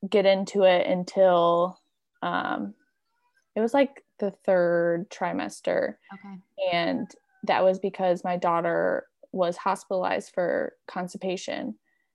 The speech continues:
Speaker 1: She was very backed up. She was vomiting. And so she had to have, like, tubes in her to get cleaned out and everything. It was, like, very traumatic. And, um,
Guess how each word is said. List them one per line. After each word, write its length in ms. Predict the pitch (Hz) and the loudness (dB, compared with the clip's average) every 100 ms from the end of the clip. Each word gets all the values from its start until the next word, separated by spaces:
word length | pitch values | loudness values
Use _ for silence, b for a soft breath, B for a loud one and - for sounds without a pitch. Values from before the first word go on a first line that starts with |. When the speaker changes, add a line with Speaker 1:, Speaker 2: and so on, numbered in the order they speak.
| _ | _
Speaker 1:
She 220 | - 214 | -10 -4
was 480 | 185 175 170 190 - _ _ | 0 2 0 -6 -14 _ _
very 220 | - 185 | -2 0
backed 320 | 185 180 185 185 | 2 0 0 -2
up. 200 | 170 165 | -2 -4
She 180 | - | -8
was 260 | 180 185 202 - | -6 -6 -10 -6
vomiting. 640 | 190 185 185 180 180 175 - | -2 -2 -2 -2 -4 -6 -8
And 500 | - 190 185 185 196 | -6 -6 -6 -8 -10
so 160 | 185 | -10
she 220 | 180 - | -10 -8
had 140 | 185 185 | -6 -6
to 80 | 185 | -6
have, 220 | 190 - | -6 -6
like, 240 | 78 - _ _ _ _ _ - | -6 -8 _ _ _ _ _ -4
tubes 360 | 247 240 226 | 0 0 0
in 160 | 220 208 | -2 -2
her 360 | 202 196 190 196 | -2 -2 -2 -4
to 100 | 202 | -6
get 200 | 190 170 | -4 -6
cleaned 300 | 214 202 196 | -8 -6 0
out 220 | 185 185 | 0 0
and 80 | 185 | -2
everything. 400 | 180 190 190 190 | -4 -4 -4 -4
It 80 | 175 | -6
was, 140 | 190 | -6
like, 200 | 180 196 | -8 -6
very 460 | 180 - - - - | -2 0 -2 -4 -10
traumatic. 600 | - 190 180 - - - | -10 -8 -4 -2 -2 -4
And, 280 | - - 196 _ _ _ _ - | -6 -6 -10 _ _ _ _ -4
um, 420 | 180 156 - 202 | -2 -2 -4 -10